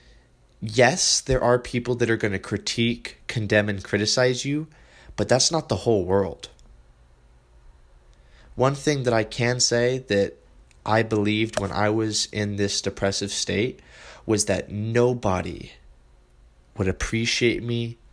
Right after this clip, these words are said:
or love me or even believe in me. And that's not true. Whether you believe in God, fate, karma, any of that stuff,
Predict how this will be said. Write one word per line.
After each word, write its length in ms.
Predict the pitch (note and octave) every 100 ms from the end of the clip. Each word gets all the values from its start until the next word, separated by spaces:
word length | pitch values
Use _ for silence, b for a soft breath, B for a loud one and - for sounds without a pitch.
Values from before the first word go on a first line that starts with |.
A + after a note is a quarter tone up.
| -
or 140 | F#2+ F#2
love 400 | F2 G2+ G#2 A2
me 340 | G#2+ G#2 G#2 b b - -
or 120 | -
even 260 | F#2 G#2+ G2+
believe 440 | G#2+ G#2 A2+ A#2
in 120 | G#2+ E2
me. 260 | - - - - - - - - - -
And 100 | G2+
that's 240 | B2 -
not 160 | A#2+ -
true. 340 | - C3 - - - - - - - - - - - - - - - - - b b
Whether 200 | A#2 A2+
you 100 | A#2
believe 260 | G#2 G2 F2+
in 160 | F2+
God, 580 | F2+ G#2 G#2+ G#2+ A2 A2+
fate, 720 | - - - A2 G#2+ G#2+ -
karma, 560 | - A#2 A2 G#2+ A2 A2 - _ -
any 200 | C3 D3
of 60 | B2
that 180 | G2+ -
stuff, 480 | - F2 F2 -